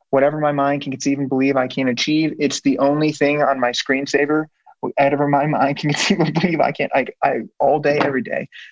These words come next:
Um, and because at my core, I completely believe that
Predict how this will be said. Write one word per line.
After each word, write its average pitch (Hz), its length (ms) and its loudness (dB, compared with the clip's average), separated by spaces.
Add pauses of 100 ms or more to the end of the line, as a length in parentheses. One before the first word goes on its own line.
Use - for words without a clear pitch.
(180)
Um, 123 320 0 (320)
and 135 200 2
because 147 180 2
at 151 80 2
my 151 140 2
core, 143 480 0
I 139 100 0
completely 139 580 -2
believe 131 340 -2
that - 220 -4